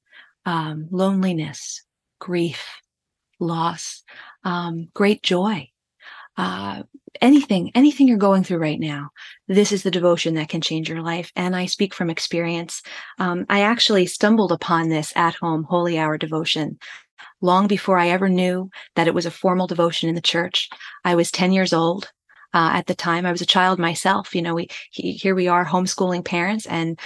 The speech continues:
I'm a homeschooling parent. And we think back to what it was like when we were children and our first experiences of God.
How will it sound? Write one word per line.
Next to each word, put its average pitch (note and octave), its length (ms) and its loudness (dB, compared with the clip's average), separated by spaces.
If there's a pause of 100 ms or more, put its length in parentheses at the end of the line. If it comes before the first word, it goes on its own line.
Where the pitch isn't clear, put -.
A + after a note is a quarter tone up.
(140)
I'm E3+ 140 0
a E3+ 40 0
homeschooling F3+ 540 -2
parent. F3 360 -4 (280)
And F#3+ 260 4
we G3+ 80 2
think A#3+ 220 4
back A3 240 4
to - 100 -2
what F#3 100 4
it F3 60 0
was F#3 140 -2
like F3+ 200 0
when F3 120 -2
we F#3 100 -2
were F3+ 120 0
children E3 460 -6
and F3 140 -6
our G3 140 0
first - 280 -2
experiences E3 680 -4
of D#3+ 120 -10
God. D#3+ 340 0